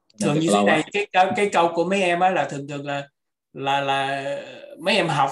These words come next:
Speaker 1: thì chúng tôi mới hỏi. Còn những câu mà mấy em không thấy học gì hết á, thì mấy em dùng cái phương pháp loại suy.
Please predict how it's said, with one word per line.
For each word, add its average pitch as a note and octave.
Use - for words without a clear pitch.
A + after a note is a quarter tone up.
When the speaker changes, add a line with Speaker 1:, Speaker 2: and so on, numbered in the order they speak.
Speaker 1:
thì C#3
chúng F3+
tôi E3
mới F3+
hỏi. D#3
Còn D3+
những E3+
câu F3
mà E3
mấy F#3+
em F3+
không E3+
thấy A#3
học D3
gì D#3
hết F3
á, G3+
thì C3+
mấy D#3
em D#3+
dùng C#3+
cái F3
phương D#3+
pháp -
loại C#3
suy. F#3